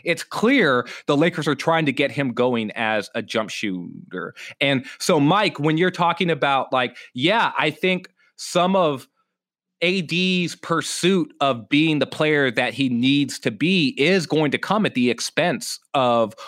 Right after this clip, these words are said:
what the Lakers are trying to do in terms of winning games, right? The standings still do sort of matter. Even if you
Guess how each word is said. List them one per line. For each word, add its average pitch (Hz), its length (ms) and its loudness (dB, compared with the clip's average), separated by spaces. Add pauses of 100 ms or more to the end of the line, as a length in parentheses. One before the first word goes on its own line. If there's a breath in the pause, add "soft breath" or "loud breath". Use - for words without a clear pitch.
what 143 280 0
the 135 100 2
Lakers 139 380 2
are 127 120 0
trying 135 420 0
to 123 80 0
do 131 460 0
in 117 100 0
terms 127 240 -2
of 107 200 -4
winning 120 400 0
games, 117 500 -2
right? 120 200 -2
The - 60 -4
standings 160 500 0
still 185 280 0
do 127 420 2 (240 loud breath)
sort 208 460 2
of 139 100 2
matter. 113 480 0
Even 151 340 2
if 135 280 0 (300 loud breath)
you 127 540 0